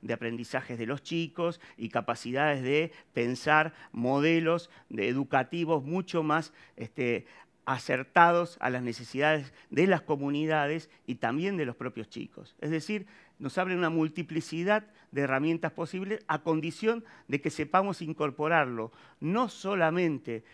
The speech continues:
como la, una herramienta para tener un Zoom el día que por alguna razón no hay clase, sino como una herramienta que nos da enormes, este, y nos abre enormes, eh, ventanas a,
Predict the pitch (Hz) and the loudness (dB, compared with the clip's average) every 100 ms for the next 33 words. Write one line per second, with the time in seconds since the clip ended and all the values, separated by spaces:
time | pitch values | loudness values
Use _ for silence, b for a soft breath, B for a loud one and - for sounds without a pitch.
0 | b 127 127 151 147 B B B 123 123 | b -6 0 0 0 B B B 2 4
1 | 120 117 - 147 160 147 143 165 160 131 | 4 2 -2 0 2 2 2 2 2 0
2 | 117 104 135 120 - 120 151 151 139 - | -2 -4 2 2 2 -2 0 0 -2 0
3 | 175 156 131 b b 120 123 165 170 131 | 0 0 -4 b b 2 4 4 4 4
4 | 120 156 165 151 - - 120 123 156 139 | 2 0 2 0 -4 -4 -2 0 0 0
5 | 135 165 180 196 180 180 202 190 B - | -2 -4 -4 -2 0 0 0 -4 B -6
6 | 139 139 170 175 B - 135 165 175 156 | 0 4 4 2 B -6 0 2 4 4
7 | 147 170 175 180 - 135 131 135 165 170 | 2 0 0 -2 -2 -4 -4 2 6 6
8 | - B - 147 156 180 185 170 175 180 | 4 B 2 4 6 6 6 4 0 -2
9 | 165 - b - 127 120 - 123 120 131 | -4 -12 b -10 -8 -8 -4 -2 -2 -2
10 | 131 - 165 160 143 143 170 165 170 165 | -4 -2 0 0 0 2 2 2 -2 -4
11 | - b b - 107 - 131 131 135 135 | -6 b b -14 -14 -12 -2 2 2 6
12 | 165 165 165 165 - b b 131 135 151 | 4 6 0 -2 -8 b b 4 6 6